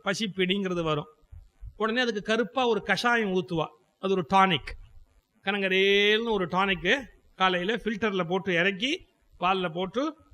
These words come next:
அந்த டானிக் கொடுத்தா அந்த நோய் போயிடும். அது யாரோ டாக்டர் எழுதி வச்சிருக்கா, "இது மாதிரி அந்த கருப்பு டானிக் கொடுங்கோ" அப்படின்னு. உடனே அந்த டானிக்கை ஊத்துன உடனே அப்பவும் சில பேருக்கு அது ஏழு மணிக்கு போயிட்டு எட்டே முக்காலுக்கு வர்றாப்புல வந்துடும்.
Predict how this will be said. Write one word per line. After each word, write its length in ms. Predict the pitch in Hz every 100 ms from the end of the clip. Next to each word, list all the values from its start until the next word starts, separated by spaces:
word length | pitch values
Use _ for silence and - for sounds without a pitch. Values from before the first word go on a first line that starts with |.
| -
அந்த 220 | - 196 190
டானிக் 340 | 208 233 226
கொடுத்தா 180 | 196 185
அந்த 200 | 269 226
நோய் 280 | 190 208 214
போயிடும். 260 | 185 180 165
அது 180 | 151 196
யாரோ 200 | 190 226
டாக்டர் 400 | 196 196 196 202
எழுதி 220 | 180 190
வச்சிருக்கா, 360 | 170 165 151 160
"இது 100 | 156
மாதிரி 220 | 185 196
அந்த 40 |
கருப்பு 300 | 175 185 185
டானிக் 360 | 185 170 170 165
கொடுங்கோ" 380 | 160 151 147 131 -
அப்படின்னு. 280 | 160 151 131 - _ - - _ -
உடனே 240 | 240 254
அந்த 160 | 226 208
டானிக்கை 320 | 226 220 196
ஊத்துன 280 | 196 220 208
உடனே 460 | 175 180 240 214
அப்பவும் 340 | 185 202 - 277
சில 200 | 233 214
பேருக்கு 280 | 220 233 240
அது 140 | 196
ஏழு 240 | 185 202
மணிக்கு 260 | 202 233 220
போயிட்டு 340 | 185 190 185
எட்டே 240 | 262 196 233
முக்காலுக்கு 460 | 214 196 202 196
வர்றாப்புல 340 | 170 180 180 180
வந்துடும். 380 | 170 160 147